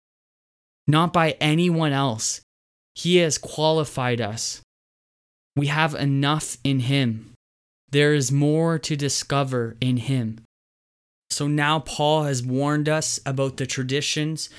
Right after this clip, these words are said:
He's warned us about the spiritual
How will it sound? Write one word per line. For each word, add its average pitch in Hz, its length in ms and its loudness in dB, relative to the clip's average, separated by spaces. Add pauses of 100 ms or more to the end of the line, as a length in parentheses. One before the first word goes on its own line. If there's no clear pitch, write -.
(140)
He's 135 280 -2
warned 143 400 0
us 160 200 0
about 135 300 -2
the 135 120 -6
spiritual 147 1000 -2